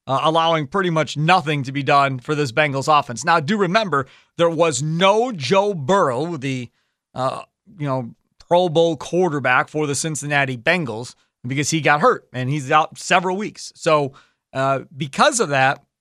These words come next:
you're playing against their backup quarterback, which i-, is one thing,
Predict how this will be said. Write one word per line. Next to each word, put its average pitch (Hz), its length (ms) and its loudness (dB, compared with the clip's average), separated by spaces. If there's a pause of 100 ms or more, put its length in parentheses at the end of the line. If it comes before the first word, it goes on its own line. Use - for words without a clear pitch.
(540)
you're 170 140 -6
playing 165 240 0
against 160 220 -2
their 165 100 0
backup 165 340 2
quarterback, 165 500 0
which - 320 -2 (300)
i-, 185 160 -4
is 185 200 0
one 240 240 0
thing, 143 380 -2